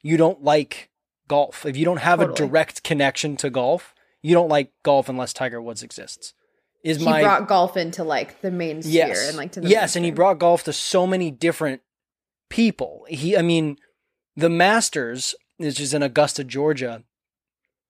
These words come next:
Speaker 1: they didn't even allow that, that, that golf course, as they say in the first, the first part of this, didn't even allow African American people to be a member until, like, a few years before Tiger Woods won the tournament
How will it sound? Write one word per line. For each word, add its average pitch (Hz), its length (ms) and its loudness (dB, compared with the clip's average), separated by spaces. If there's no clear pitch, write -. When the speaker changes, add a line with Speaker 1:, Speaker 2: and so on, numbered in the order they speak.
Speaker 1:
they 180 140 6
didn't 208 180 4
even 180 220 0
allow 156 540 4
that, 156 320 0
that, 156 260 4
that 156 240 2
golf 165 260 4
course, 139 320 -4
as 135 140 -6
they 131 100 -4
say 143 240 -2
in 139 80 -2
the 127 80 -8
first, - 440 -10
the 127 180 -8
first 139 300 -6
part 160 200 4
of 147 80 0
this, 123 220 -4
didn't 196 300 -2
even 185 140 2
allow 151 460 4
African 147 400 0
American 131 480 -6
people 127 360 -10
to 127 120 -16
be 120 300 -4
a 139 60 0
member 139 680 0
until, 156 260 0
like, 160 180 4
a 151 40 0
few 170 200 0
years 165 260 4
before 151 260 -2
Tiger 151 320 2
Woods 143 300 -2
won 156 440 2
the 160 140 0
tournament 143 540 -4